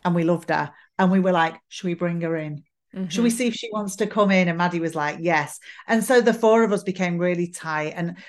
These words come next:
Speaker 1: I mean, I don't know how long ago it was that it became the four of us, but I've been talking to Viv since twenty twenty, you know, and, and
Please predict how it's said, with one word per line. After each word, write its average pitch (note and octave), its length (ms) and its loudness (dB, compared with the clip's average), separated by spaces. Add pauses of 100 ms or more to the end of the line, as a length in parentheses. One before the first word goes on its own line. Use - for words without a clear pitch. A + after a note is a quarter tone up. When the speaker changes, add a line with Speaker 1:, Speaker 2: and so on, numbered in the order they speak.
(180)
Speaker 1:
I F#3 120 0
mean, F#3 360 2
I F#3 80 -6
don't C4 240 -4
know A#3 80 0
how G3+ 160 2
long G3 220 2
ago F#3 200 0
it E3+ 120 -2
was G3 220 -2
that D3 140 -6
it E3+ 280 -8
became E3+ 340 -4
the D#3 100 -6
four D#3+ 300 -2
of D#3 100 -4
us, D3 220 -6
but D3+ 300 -4 (160)
I've F3+ 120 -6
been G3 140 2
talking B3 400 -2
to A#3 80 -2
Viv G#3+ 220 -2
since G3+ 260 -4
twenty G3+ 300 0
twenty, D#3+ 520 -2 (640)
you F3 160 -2
know, D#3 320 -2
and, E3+ 160 -2
and E3 380 -4